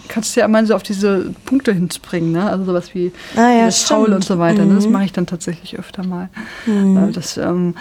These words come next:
Speaker 1: weil ich find die Zusammenfassung
Speaker 2: Auch nicht
Speaker 1: tatsächlich immer
Speaker 2: schlecht.
Speaker 1: total doof, ähm,
Speaker 2: Ja, stimmt.
Speaker 1: und deswegen guck ich manchmal, wenn ich so bestimmte Szenen, äh, ich guck dann, was war interessant manchmal und dann guck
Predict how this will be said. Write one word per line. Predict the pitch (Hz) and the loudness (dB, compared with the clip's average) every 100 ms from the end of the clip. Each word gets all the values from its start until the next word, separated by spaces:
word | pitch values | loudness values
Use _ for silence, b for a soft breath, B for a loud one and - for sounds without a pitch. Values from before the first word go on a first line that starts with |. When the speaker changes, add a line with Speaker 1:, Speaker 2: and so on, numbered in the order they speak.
| B - | B -2
Speaker 1:
weil | |
ich | 190 | 0
find | 226 214 | 2 0
die | 208 | 0
Zusammenfassung | 214 202 220 220 208 214 | 0 2 2 0 0 0
Speaker 2:
Auch | |
nicht | 208 | 0
Speaker 1:
tatsächlich | 214 214 208 - | 0 0 0 0
immer | 202 190 185 | 2 2 0
Speaker 2:
schlecht. | - | -2
Speaker 1:
total | 202 185 190 | -6 -2 -2
doof, | 214 208 262 - - | 0 0 0 -2 -2
ähm, | 185 208 | 2 4
Speaker 2:
Ja, | 208 208 | 4 4
stimmt. | 202 - 247 214 190 | 0 0 2 2 4
Speaker 1:
und | 208 202 | 2 2
deswegen | 208 - 220 202 | 0 2 0 0
guck | - | -4
ich | 226 220 | -4 0
manchmal, | 214 - 226 | -2 2 0
wenn | 196 | 0
ich | 208 - | -4 -2
so | 202 | -4
bestimmte | 202 240 240 233 | 0 0 0 -2
Szenen, | - 254 269 262 | 0 2 4 2
äh, | 240 226 214 | 2 2 2
ich | 214 | -2
guck | - - | -14 -6
dann, | 220 | -4
was | 190 - | -4 -4
war | 196 | -4
interessant | 196 185 220 240 240 | -4 -10 -4 -4 -4
manchmal | 220 226 214 | -8 -6 -6
und | 196 | -6
dann | |
guck | 208 | -10